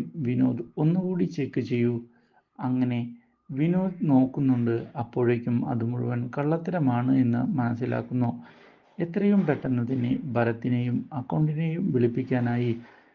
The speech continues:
കൃഷ്ണ കൽപ്പിക്കുകയാണ്. വിനോദ് പോയിട്ട് അവരെ വിളിച്ചുകൊണ്ട് വരികയും ചെയ്യുന്നു. നെഞ്ചിടിപ്പോടെയാണ്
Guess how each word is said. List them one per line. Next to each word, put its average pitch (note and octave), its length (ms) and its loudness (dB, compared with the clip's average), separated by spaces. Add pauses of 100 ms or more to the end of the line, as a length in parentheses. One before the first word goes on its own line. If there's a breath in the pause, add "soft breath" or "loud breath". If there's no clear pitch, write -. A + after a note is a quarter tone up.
കൃഷ്ണ D#3+ 320 0
കൽപ്പിക്കുകയാണ്. B2 920 2 (1500 loud breath)
വിനോദ് A#2+ 440 0
പോയിട്ട് A#2 440 -2 (260)
അവരെ E3 280 4 (100)
വിളിച്ചുകൊണ്ട് C#3 720 0 (120)
വരികയും A#2+ 600 0
ചെയ്യുന്നു. B2 380 0 (760 loud breath)
നെഞ്ചിടിപ്പോടെയാണ് E3 1080 2